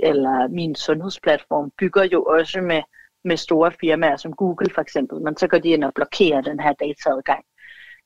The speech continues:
Øhm, og så er der selvfølgelig andre firmaer, der ikke gør det, fordi det netop er en del af deres forretning, at de her tredjepartsfirmaer også skal have adgang til data. Så det er forskelligt.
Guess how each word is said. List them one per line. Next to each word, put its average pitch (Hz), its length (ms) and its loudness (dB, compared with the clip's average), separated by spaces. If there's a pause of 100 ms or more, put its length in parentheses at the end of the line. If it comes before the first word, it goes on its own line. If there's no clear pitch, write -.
(140)
Øhm, 185 560 2
og 202 100 -6
så 254 80 2
er 233 40 2
der 220 80 -2
selvfølgelig 196 340 0
andre 185 240 0
firmaer, 175 300 -2
der 160 180 0
ikke 254 240 0
gør 160 180 2
det, 202 140 -4
fordi 175 200 -4
det 170 140 -4
netop 180 260 2
er 170 100 0
en 147 140 -8
del 170 200 0
af 143 60 -12
deres - 240 -12
forretning, 262 540 -4 (120)
at 170 160 -8
de 185 60 -10
her 185 120 0
tredjepartsfirmaer 160 1000 -2
også 170 340 0
skal - 200 -14
have - 220 -10
adgang - 220 -8 (100)
til 156 120 -8
data. 131 280 -2 (580)
Så 247 100 -2
det 262 120 2
er 277 40 -8
forskelligt. 269 500 0